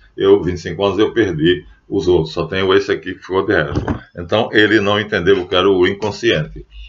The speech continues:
Então, aqui está, então, o sonho.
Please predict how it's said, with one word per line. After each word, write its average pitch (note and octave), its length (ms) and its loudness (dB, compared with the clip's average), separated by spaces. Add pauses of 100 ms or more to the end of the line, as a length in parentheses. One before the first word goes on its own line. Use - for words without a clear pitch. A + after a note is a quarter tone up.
(140)
Então, G2 560 0 (280)
aqui G2+ 280 -2
está, G2 400 0
então, G2 280 -2
o A#2 40 -4
sonho. D#2+ 480 -4